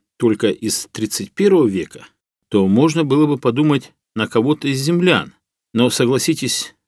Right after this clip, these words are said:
как земляне могли заархивировать человека из девятнадцатого или двадцатого веков?" "Погодите", перебил Кирилл Андреевич, "что значит заархивировать человека?" "Заархивированный человек находится в колбе. Теперь это очевидно.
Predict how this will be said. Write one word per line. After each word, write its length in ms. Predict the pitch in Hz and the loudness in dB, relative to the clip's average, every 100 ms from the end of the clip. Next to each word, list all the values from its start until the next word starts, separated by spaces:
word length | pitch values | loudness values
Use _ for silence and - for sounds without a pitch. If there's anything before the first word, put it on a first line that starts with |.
| _ | _
как 260 | - 127 | -2 0
земляне 480 | 101 113 110 143 135 | 0 0 0 0 0
могли 320 | 110 104 113 | 0 0 0
заархивировать 760 | 107 110 107 - 110 113 101 95 | 0 0 0 0 0 2 0 0
человека 520 | 104 101 139 127 123 - - | -2 0 -2 -2 -8 -6 -2
из 160 | 101 | 0
девятнадцатого 640 | 101 113 107 139 131 - 110 | 2 0 2 0 0 -2 -2
или 80 | 98 | -2
двадцатого 540 | 98 98 123 101 107 | -2 -2 -2 0 -2
веков?" 540 | 95 104 - - - _ _ _ _ _ | -2 -4 -6 -8 -14 _ _ _ _ _
"Погодите", 560 | - 95 98 95 - 82 _ _ | -6 -2 0 -2 -4 -10 _ _
перебил 400 | - 87 82 85 | -6 -6 -4 -8
Кирилл 300 | - 85 85 | -8 -8 -8
Андреевич, 480 | 80 78 76 - - - | -8 -8 -8 -10 -14 -10
"что 280 | - - 147 | -6 0 0
значит 360 | 113 120 123 | 2 0 -2
заархивировать 1040 | 104 95 117 - 107 101 - 113 143 135 120 | -2 0 0 -2 -6 -6 -2 -2 0 0 -2
человека?" 540 | - 117 117 101 - _ _ _ _ _ _ _ _ _ _ | -2 0 0 -2 -8 _ _ _ _ _ _ _ _ _ _
"Заархивированный 800 | 123 117 202 190 240 240 240 220 | -2 2 4 2 2 4 4 4
человек 400 | - 220 247 220 | 4 4 4 2
находится 480 | 185 165 220 208 180 | 0 0 0 0 -2
в 80 | 151 | -2
колбе. 500 | - 185 113 78 - - _ _ _ _ _ | 4 4 6 -2 -12 -20 _ _ _ _ _
Теперь 300 | - 110 180 | -8 0 2
это 180 | 170 156 | 2 2
очевидно. 640 | 131 - 165 190 120 107 | -2 -2 -2 -2 0 -2